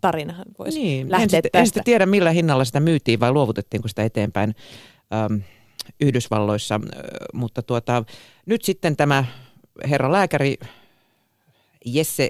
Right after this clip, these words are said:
Speaker 2: Karmazin, joka on tätä rottakoetta tehnyt, niin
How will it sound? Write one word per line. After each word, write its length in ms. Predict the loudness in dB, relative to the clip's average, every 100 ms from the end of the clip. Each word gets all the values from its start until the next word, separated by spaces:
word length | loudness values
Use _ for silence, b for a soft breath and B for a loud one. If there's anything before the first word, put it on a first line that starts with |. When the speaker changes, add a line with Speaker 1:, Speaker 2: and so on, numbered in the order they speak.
| -4 -6
Speaker 2:
Karmazin, 720 | -2 0 0 0 0 -2 -6 -14
joka 240 | -14 -8 -6
on 100 | -6
tätä 280 | -6 -6 -6
rottakoetta 600 | -6 -6 -6 -8 -8 -10
tehnyt, 360 | -6 -4 -4 -4 -4
niin 180 | -4